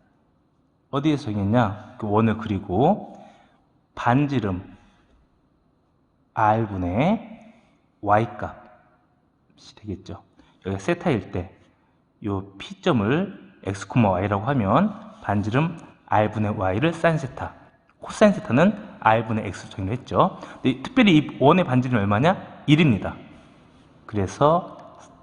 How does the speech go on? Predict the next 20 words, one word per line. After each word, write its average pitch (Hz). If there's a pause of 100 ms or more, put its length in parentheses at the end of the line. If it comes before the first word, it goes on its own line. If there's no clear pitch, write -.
(240)
사인 165
세타는 160
일 120
분의 160
Y, 104 (1400)
즉 -
Y가 104
되겠죠. - (720)
즉 147 (320)
요 -
길이, -
요 -
P점의 -
Y 113
좌표가 117
사인 185
세타 117
되는 104
겁니다. 90 (2250)
그러면 117